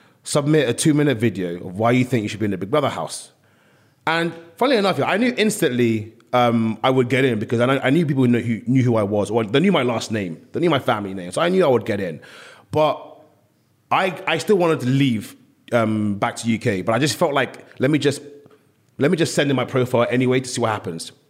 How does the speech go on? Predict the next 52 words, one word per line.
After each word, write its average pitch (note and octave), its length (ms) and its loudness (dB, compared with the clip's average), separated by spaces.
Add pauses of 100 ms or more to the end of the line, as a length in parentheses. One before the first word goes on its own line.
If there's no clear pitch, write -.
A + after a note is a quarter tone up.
(640)
So - 120 -2
I F3 40 2
did F3 220 0
that, F#2+ 260 -4 (380)
and B2+ 120 0
then C3 200 4 (120)
a, B2 40 0
a - 20 2
day D3+ 180 2
before D3+ 220 0
my C3 100 2
flight, - 540 -2
B A2 140 0
A G#2+ 320 0
sent G#2 280 -2
me G#2 140 -2
an G#2 80 0
email A2+ 220 0
saying G2 280 -4
the F2+ 60 -12
flight's G#2+ 220 -2
been F#2+ 140 -6
cancelled. F2+ 500 -8 (580)
I'm G#2+ 60 -10
like, G2+ 120 -4
"Cool, - 160 -4
whatever." F#2 360 -4 (120)
Booked A2+ 160 -6
for G#2+ 100 -6
the G2 60 -4
following G2+ 340 -2
week. G2 300 -8 (280)
As D3+ 140 -2
that F3 180 -2
flight D#3+ 160 0
was B2+ 100 -2
cancelled, D3 380 0
I G2+ 40 -2
got G#2 160 -4
through A#2+ 120 -2
to G#2+ 100 -6
the G#2 100 -2
next A2+ 220 -4
stage, - 380 -12 (180)
right? G#2 340 -2 (280)
And A#2+ 80 -4
to B2+ 80 -2
cut E3+ 160 0
a E3 40 0
long D#3 180 2
story C3+ 260 0
short, A#2 420 -2